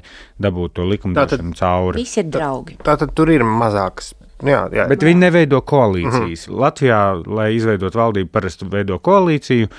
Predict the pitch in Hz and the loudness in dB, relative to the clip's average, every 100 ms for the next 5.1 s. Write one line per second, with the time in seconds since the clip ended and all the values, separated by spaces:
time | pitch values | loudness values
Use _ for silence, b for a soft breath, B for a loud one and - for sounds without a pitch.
0 | B B - 123 113 110 110 98 95 120 | B B 0 2 2 2 0 0 0 0
1 | 120 101 92 85 78 76 123 123 95 87 | 2 0 0 -2 -4 -4 -2 0 -2 -6
2 | 87 - 98 90 87 85 90 85 - 92 | -10 -8 -6 -4 -4 -6 -6 -6 -4 -4
3 | 92 82 95 87 85 80 76 73 87 92 | -2 -2 -2 -4 -4 -6 -8 -6 -4 -4
4 | 85 82 82 - - 92 85 - b 90 | -4 -4 -4 -4 -4 -4 -6 -8 b -4
5 | 87 | -4